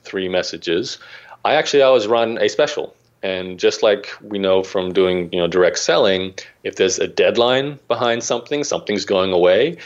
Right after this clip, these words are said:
then that drives sales. So I actually have an automatic built-in deadline of a price rise in these funnels. So if they don't buy within that special week, the price goes back up to full price.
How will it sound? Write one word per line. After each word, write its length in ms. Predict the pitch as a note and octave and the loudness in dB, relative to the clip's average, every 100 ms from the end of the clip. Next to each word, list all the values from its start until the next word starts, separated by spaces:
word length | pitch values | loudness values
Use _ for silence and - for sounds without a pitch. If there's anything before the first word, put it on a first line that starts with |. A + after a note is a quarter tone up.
| - _ | -20 _
then 280 | G2 G2 G2 | 0 2 2
that 180 | F#2+ - | 0 2
drives 260 | F#2+ F2+ | 2 2
sales. 400 | - D3+ F#2+ - | 0 2 2 0
So 140 | - G#2 | 2 2
I 60 | |
actually 180 | A2+ - G2+ | 2 -2 -2
have 120 | G2 | -2
an 100 | F#2+ | -2
automatic 520 | F2+ G2 F#2+ F2+ F2+ | -2 -2 -2 -4 -2
built-in 420 | F#2 F2+ F#2+ E2+ | -2 -2 -4 -4
deadline 460 | F2+ G2+ G2 E2 E2+ | 0 0 0 -2 -2
of 80 | E2+ | -4
a 40 | |
price 380 | - C3+ C#3 - | 0 2 2 0
rise 480 | E2 G1+ G1+ - - | 0 0 -4 -10 -8
in 280 | G2 F#2 F2+ | -6 -6 -6
these 260 | E2+ D#2 | -6 -6
funnels. 560 | - A#2+ F#2 - - - - - - | -4 -2 0 -2 -6 -10 -16 -20 -16
So 300 | - G2 F#2 | -2 2 4
if 180 | F2 - | 2 2
they 380 | F#2+ F#2 F2+ F2 - | 2 4 2 -2 0
don't 300 | G2 G2 - _ _ _ | 2 0 -4 _ _ _
buy 240 | F#2+ F#2 | 0 2
within 320 | F2+ F2+ F#2+ F2 | 0 -2 -4 -4
that 220 | E2+ - | -4 -4
special 360 | - F#2 - | -4 -2 0
week, 220 | F2 G#2+ - | 0 0 -2
the 80 | |
price 320 | F#2 - E2+ - | -4 0 0 0
goes 220 | E2+ D#2+ | -4 0
back 220 | E2+ E2 | 0 0
up 180 | D#2+ - | -2 -4
to 40 | |
full 200 | - - | -8 -4
price. 560 | E2 - F#2+ - - - | -2 0 -2 -2 -8 -12